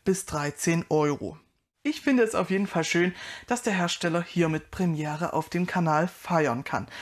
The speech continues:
Die Anleitung ist klammergebunden, die Papierqualität ist wirklich gut. In der Anleitung finden wir dann den Stickerbogen. Wir haben ja jetzt schon öfters drüber geredet. Bei Rennwagen finde ich das okay.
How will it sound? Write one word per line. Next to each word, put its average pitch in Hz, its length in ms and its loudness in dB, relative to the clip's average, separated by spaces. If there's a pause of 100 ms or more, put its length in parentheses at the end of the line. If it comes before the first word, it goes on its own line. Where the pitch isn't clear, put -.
(340)
Die 175 120 4
Anleitung 247 640 4
ist - 300 -4
klammergebunden, 220 960 2 (300)
die 165 60 -2
Papierqualität 175 1040 2
ist - 280 -6
wirklich 156 440 -2
gut. 254 420 2 (260)
In 233 160 -2
der 220 140 4
Anleitung 190 500 0
finden 180 320 -4
wir 170 80 0
dann 156 180 0
den 143 140 -6
Stickerbogen. 180 840 2 (220)
Wir 175 200 2
haben 233 240 6
ja 208 100 6
jetzt 196 220 2
schon 190 120 0
öfters 175 340 -2
drüber 170 260 2
geredet. 165 580 0 (220)
Bei 180 180 4
Rennwagen 160 560 2
finde 160 260 0
ich - 80 -10
das - 220 -6
okay. 240 360 -2